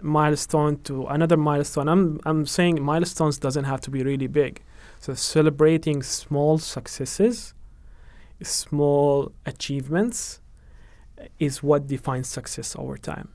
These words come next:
So people always think about success like you reach to a level and when you need, like, to stop working, or, like, you achieved a certain status, certain amount of money, certain amount of cars, certain amount of houses.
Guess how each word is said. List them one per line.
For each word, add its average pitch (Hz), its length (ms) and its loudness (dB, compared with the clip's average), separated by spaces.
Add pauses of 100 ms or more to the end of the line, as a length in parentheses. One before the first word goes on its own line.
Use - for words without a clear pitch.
So 139 280 -2
people 196 420 4 (120)
always 160 460 4
think 147 340 -4
about 135 260 -4
success - 460 -8
like 131 220 -10
you 135 80 -2
reach 160 300 -2
to 151 160 -2
a 131 40 -6
level 175 400 -2 (480)
and 131 100 -6
when 131 200 -2
you 127 100 -4
need, 135 220 -6
like, 117 160 -8
to - 100 -16
stop - 380 -8 (100)
working, 165 560 -2 (200)
or, 120 160 -6
like, 120 260 -10
you 131 80 -4
achieved 131 460 -6
a 127 60 -6
certain 127 360 -8
status, 185 440 -4
certain - 280 -10
amount 135 260 -8
of - 140 -12
money, 214 240 0
certain 160 240 -10
amount 135 240 -6
of - 140 -14
cars, 254 420 4
certain 170 240 -4
amount 156 240 -2
of 135 60 -10
houses. 208 500 0